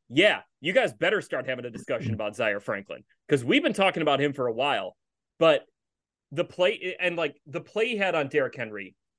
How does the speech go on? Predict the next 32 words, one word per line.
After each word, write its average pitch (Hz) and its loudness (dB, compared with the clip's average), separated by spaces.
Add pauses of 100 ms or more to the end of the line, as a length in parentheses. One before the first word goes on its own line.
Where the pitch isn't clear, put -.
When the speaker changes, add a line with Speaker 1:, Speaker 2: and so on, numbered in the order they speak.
(140)
Speaker 1:
such 180 -2
a 160 -8
perfect 185 0
encapsulation 131 -4
of 104 -10
who 143 -2
he 135 -2
is 120 -6
as 110 -10
a 110 -8
player 117 0
right 107 -4
now, 104 -4
where 104 -12
he's 156 -10
playing 131 -6
so 165 -2
fast 120 -2
and 107 -14
confident. 117 -8 (720)
But, 147 2 (640)
I 147 -6
mean, 151 -2
my 233 0
goodness, 160 0
like, 123 0 (1040)
he's 285 -2
averaging 175 0 (180)
fourteen 220 2
tackles 156 0
a 127 -4
game 113 -4